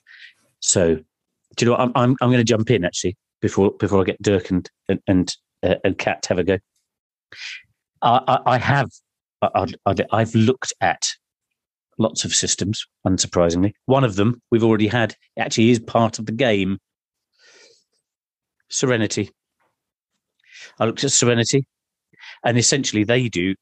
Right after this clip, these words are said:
kind of what you've just said. They break, uh, investigation out into its different skills or associated skills. So you have covert,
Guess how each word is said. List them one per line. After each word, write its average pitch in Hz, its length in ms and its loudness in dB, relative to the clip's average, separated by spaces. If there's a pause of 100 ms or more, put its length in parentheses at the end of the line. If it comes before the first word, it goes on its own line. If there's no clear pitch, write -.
(300)
kind 135 260 0
of 101 100 -2
what 92 160 -4
you've 98 100 -2
just - 200 0
said. 87 260 -2 (960)
They 120 100 2
break, 101 480 -2
uh, 101 260 2
investigation 101 760 -2
out 95 180 -2
into 101 220 -2
its - 140 -4
different - 460 -4 (1200)
skills 95 800 0
or 101 80 4
associated 98 540 0
skills. 92 460 -2 (320)
So - 140 -2
you 101 180 4
have 98 380 -4 (840)
covert, 98 760 0